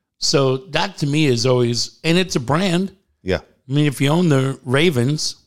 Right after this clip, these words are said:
Speaker 1: he is representing your brand.
Speaker 2: Yep.
Speaker 1: But I guess it's all just whatever the mentality is within the organization, right?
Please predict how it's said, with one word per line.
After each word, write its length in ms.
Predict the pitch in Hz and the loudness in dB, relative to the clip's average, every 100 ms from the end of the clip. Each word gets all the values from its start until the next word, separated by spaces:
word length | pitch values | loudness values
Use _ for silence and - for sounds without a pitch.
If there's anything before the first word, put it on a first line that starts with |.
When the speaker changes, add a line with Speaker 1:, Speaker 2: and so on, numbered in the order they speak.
| _ _ _ _ _ _ | _ _ _ _ _ _
Speaker 1:
he 200 | 117 170 | -2 0
is 160 | 175 | 2
representing 640 | 147 143 139 123 135 131 | -2 -2 -2 0 0 0
your 100 | 107 | 0
brand. 480 | 98 127 151 110 147 - - | 0 0 0 0 -4 -8 -2
Speaker 2:
Yep. 200 | 95 - _ _ _ _ _ | -2 -2 _ _ _ _ _
Speaker 1:
But 120 | 165 | 2
I 100 | 170 | 2
guess 240 | 175 190 - | 2 0 -2
it's 160 | 143 | -2
all 180 | 165 175 | 0 0
just 460 | 147 151 143 - _ | -2 -2 -2 -6 _
whatever 360 | 156 139 143 151 | -2 0 2 2
the 80 | 147 | 2
mentality 640 | 147 139 143 139 139 135 | 2 0 0 -2 -2 0
is 200 | 131 117 | 0 0
within 320 | 127 120 123 | -2 0 0
the 100 | 120 | 2
organization, 720 | 117 117 117 110 160 - 82 | 2 0 0 2 0 0 -8
right? 240 | 82 110 | -8 -8